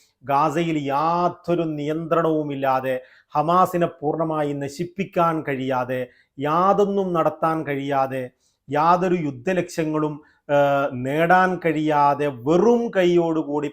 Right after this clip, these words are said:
പത്ത് അറുപതിനായിരത്തോളം ആളുകളെ കൊന്നൊടുക്കി എന്നല്ലാതെ,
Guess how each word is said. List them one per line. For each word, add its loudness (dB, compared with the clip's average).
പത്ത് -6
അറുപതിനായിരത്തോളം -2
ആളുകളെ -2
കൊന്നൊടുക്കി -6
എന്നല്ലാതെ, -4